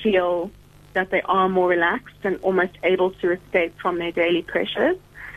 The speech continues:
Um, and that's great if work is that place. Um, that's certainly not an indicative of job burnout. But, um, with all the stress going on, it can be really helpful to seek external support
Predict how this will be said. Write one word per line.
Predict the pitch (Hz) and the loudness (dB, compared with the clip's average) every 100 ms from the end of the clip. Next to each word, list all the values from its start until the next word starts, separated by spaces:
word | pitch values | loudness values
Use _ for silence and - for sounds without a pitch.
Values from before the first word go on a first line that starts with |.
| - - - | -18 -18 -4
Um, | 196 190 190 190 196 202 - - - | 0 2 0 0 -4 -6 -18 -10 0
and | 202 196 190 - | 2 2 -2 0
that's | 208 - | 0 0
great | 196 180 - - | 0 0 0 -4
if | 202 | 0
work | 190 190 190 | 2 2 0
is | 190 190 | -6 -2
that | 175 - | -4 -4
place. | 196 - 226 - - | -8 -6 -8 -8 -4
Um, | 180 175 175 156 - | -2 -2 -2 -4 -2
that's | 190 190 - - - | -2 -2 -18 -18 -2
certainly | 190 190 196 | -2 2 2
not | 185 190 190 190 190 | 2 2 2 0 -2
an | 185 - | -2 0
indicative | 196 185 196 190 185 185 - | 0 0 -2 -2 0 -2 0
of | 180 175 | -2 -2
job | - 185 180 - | -2 -2 -2 0
burnout. | 175 170 202 320 370 - - - - - | 0 2 0 0 -2 -10 -18 -18 -18 -4
But, | 220 208 190 208 - - - | 0 2 2 -2 -6 -16 -2
um, | 202 185 185 180 - - | 2 2 2 -2 -8 -4
with | 220 - | -2 0
all | 226 | -2
the | 233 | -2
stress | - 208 208 - | 0 0 0 -4
going | 190 185 | -4 -2
on, | 185 | -4
it | 190 190 | -4 -2
can | 214 226 | 0 0
be | 214 | 2
really | 180 175 | 0 0
helpful | 196 180 180 185 170 - | -2 -4 -4 -6 -6 -10
to | 180 - | -14 -10
seek | 180 - | -10 -4
external | 185 - - 196 175 190 | -4 -4 -4 -2 -2 -6
support | 196 - 185 170 | -10 -2 0 0